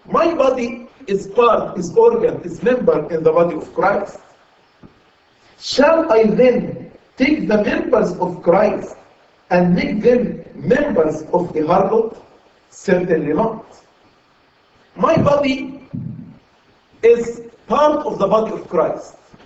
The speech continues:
and the Holy Spirit dwells in my body. When a person cleanses with a harlot, he becomes one with the harlot.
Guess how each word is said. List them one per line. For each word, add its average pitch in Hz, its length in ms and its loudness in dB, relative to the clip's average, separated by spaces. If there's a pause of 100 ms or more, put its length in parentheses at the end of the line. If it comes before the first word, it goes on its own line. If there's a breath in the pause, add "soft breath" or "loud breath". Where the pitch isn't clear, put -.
(760)
and 190 220 2
the 208 60 2
Holy 302 360 2
Spirit - 760 -2
dwells 226 400 0
in 170 160 -4
my 165 160 0
body. - 340 -4 (1400 soft breath)
When 277 300 2
a 233 140 2
person 220 640 0 (1300)
cleanses 262 640 0
with 185 260 2
a 180 80 0
harlot, - 640 0 (1000)
he 185 120 -4
becomes 220 440 0
one 233 340 0
with 170 100 -2
the 165 60 0
harlot. 143 400 -4